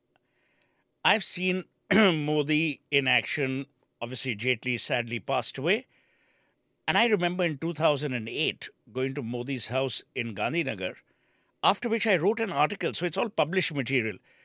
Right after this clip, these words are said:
where I said, "One day this man will be the Prime Minister." I have seen the retribution that, say, the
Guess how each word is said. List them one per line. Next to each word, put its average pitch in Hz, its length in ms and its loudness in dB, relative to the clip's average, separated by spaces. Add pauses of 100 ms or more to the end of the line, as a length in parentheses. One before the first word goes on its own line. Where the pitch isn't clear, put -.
(120)
where 180 160 4
I 208 40 4
said, 220 240 -2
"One 160 220 -2
day 196 100 2
this 160 240 -4
man 135 180 -2
will 156 140 -4
be 160 100 -4
the 151 120 -2
Prime 107 280 -4
Minister." 98 340 -6 (920)
I 254 100 4
have 240 220 0
seen 175 680 -2 (520)
the 151 380 4
retribution 143 1040 -2
that, 139 140 2 (100)
say, 160 260 0
the 151 160 -2